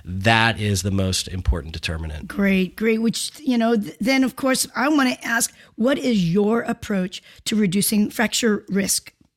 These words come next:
Speaker 1: Fantastic. That's a great question. And of course, the most, that is the most important question.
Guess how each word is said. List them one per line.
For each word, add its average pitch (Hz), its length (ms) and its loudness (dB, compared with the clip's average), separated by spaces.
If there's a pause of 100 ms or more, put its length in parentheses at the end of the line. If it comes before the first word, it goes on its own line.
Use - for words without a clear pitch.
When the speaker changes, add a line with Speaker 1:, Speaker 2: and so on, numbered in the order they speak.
(360)
Speaker 1:
Fantastic. 117 720 2
That's 113 220 -2
a 107 40 0
great 107 460 0
question. 139 340 2
And 139 200 4
of 135 100 0
course, 180 260 4
the - 80 0
most, 123 240 2
that 135 320 0
is 120 140 2
the 117 180 2
most 104 300 2
important 87 480 -6
question. - 480 -8